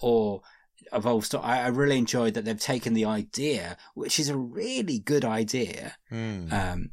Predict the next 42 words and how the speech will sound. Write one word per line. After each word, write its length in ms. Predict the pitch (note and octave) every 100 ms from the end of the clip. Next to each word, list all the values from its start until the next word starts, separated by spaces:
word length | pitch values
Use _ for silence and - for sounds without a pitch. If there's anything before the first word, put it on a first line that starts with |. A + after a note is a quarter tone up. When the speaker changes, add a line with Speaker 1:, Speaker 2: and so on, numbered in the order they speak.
| - - _ -
Speaker 1:
and 140 | G#2+
then 140 | A2 G#2+
put 140 | B2
it 40 | A#2
in 60 | A2
another 260 | G#2+ G#2+
story. 460 | - A#2+ A2 F2+ F2 - - -
And 140 | A#2
also, 300 | B2+ C3+ -
I 80 | G2
think 180 | A#2 G#2
the 60 |
studios 680 | - B2 A2+ E2+ F2 - - - - -
quite 300 | - D#3+ D#3+
smartly 400 | - C#3+ C3 G2
went, 260 | F#2+ G2 G#2+ _ _ _ _ -
"We 200 | B2+ C3+
can 180 | A#2+
make 200 | A#2 G#2+
these 480 | A#2 G#2+ F2 F2+ -
for 380 | - F2+ F2 F2+ _ _ _ _ _ _
not 280 | G#2+ B2 G#2+
much, 200 | A2 E2
Speaker 2:
Peanuts. 500 | D2+ - - - - -
Yeah. 200 | F2 F2 E2
Speaker 1:
and 80 | A2
it 100 | A#2
looks 220 | C3 C#3
like 120 | A#2+
we 140 | A2+
can 300 | A2 G#2+ G2 -
turn 240 | - A#2 G#2
a 60 |
big 240 | - A2+ -
profit." 460 | C#3 A#2 - F#2+ - - -
It 140 | D3 -
do-, 180 | F3 -
it 160 | -
surprises 540 | C3+ F3+ G3 B3 C4 D#3
me, 140 | A2+
'cause 180 | G#2+ A#2
Searching, 640 | - G#3+ - - C3 A2